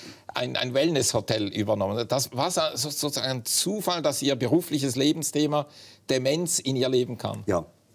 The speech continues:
Speaker 2: das war Zufall.
Speaker 1: Ja.
Speaker 2: Aber ich wollte immer in der Pflege bleiben. Das war nie das Thema. Ich wollte,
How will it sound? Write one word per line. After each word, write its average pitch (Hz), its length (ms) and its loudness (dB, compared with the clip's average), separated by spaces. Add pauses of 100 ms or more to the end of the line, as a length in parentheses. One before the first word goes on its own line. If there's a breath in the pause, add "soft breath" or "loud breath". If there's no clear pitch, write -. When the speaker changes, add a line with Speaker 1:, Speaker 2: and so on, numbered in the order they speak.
Speaker 2:
das 107 180 0
war 98 140 2
Zufall. 85 360 0
Speaker 1:
Ja. 82 160 -8 (320 loud breath)
Speaker 2:
Aber 104 180 -2
ich 135 160 -2
wollte 123 260 2
immer 147 240 6
in 117 120 2
der 107 120 2
Pflege 101 360 0
bleiben. 82 420 -4 (380)
Das 120 200 0
war 123 120 2
nie 127 160 4
das 117 200 2
Thema. 107 360 2
Ich 90 120 -2
wollte, 113 500 2